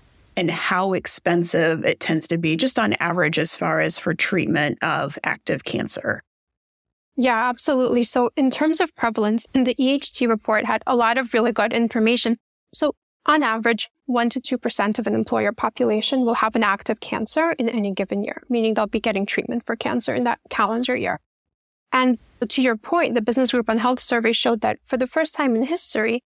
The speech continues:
Speaker 2: cancer overtook musculoskeletal disease as the top cost driver for employers. And so this is kind of interesting, right? Like, cancer was always a high cost condition, but for the first time, it overtook musculoskeletal and took that sort of first place, which I don't think anybody is proud of,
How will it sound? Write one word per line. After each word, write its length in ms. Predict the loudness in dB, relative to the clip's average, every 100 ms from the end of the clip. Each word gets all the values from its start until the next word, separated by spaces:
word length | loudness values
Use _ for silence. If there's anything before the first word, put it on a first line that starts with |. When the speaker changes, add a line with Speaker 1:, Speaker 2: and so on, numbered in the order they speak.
| _ _ _ -16
Speaker 2:
cancer 520 | -4 0 2 2 0 0
overtook 460 | 0 0 0 -2 0
musculoskeletal 960 | 0 0 0 0 0 0 0 0 0
disease 380 | 0 2 2 0 0
as 180 | -2
the 100 | -2
top 420 | -4 -2 0 0 0
cost 280 | -2 0 0
driver 300 | 0 0 -4
for 180 | -4
employers. 560 | -4 -4 -4 -2 -2 -4 _ _ _ _ _ _ _ _ _ _ _
And 160 | 0 2
so 140 | 2
this 240 | 0 0 0
is 100 | 0
kind 260 | 0 0
of 80 | 2
interesting, 460 | 0 0 -2 0 2
right? 180 | 0
Like, 140 | -2 -6 -6
cancer 360 | -2 -2 0
was 180 | 0 0
always 320 | 0 0 0
a 60 | -2
high 180 | -4 -6
cost 220 | -6 -8 -6
condition, 480 | -6 -2 -2 -2 -6 _ _ _
but 120 | -6 -6 -4
for 140 | -2
the 80 | -2
first 260 | 0 0
time, 200 | 2 0
it 80 | 2
overtook 340 | 0 -2 -6 -4
musculoskeletal 880 | -4 -2 -2 0 0 -2 -2 -6 -2
and 140 | -2
took 160 | -2 -2
that 280 | -2 -4 -2
sort 160 | -2
of 80 | -2
first 300 | -2 -2 -2
place, 320 | -4 -2 -2
which 160 | -4 0
I 60 | 0
don't 160 | 0
think 120 | -2 -2
anybody 320 | -2 -2 -4
is 120 | -4
proud 320 | -2 0 0
of, 120 | -2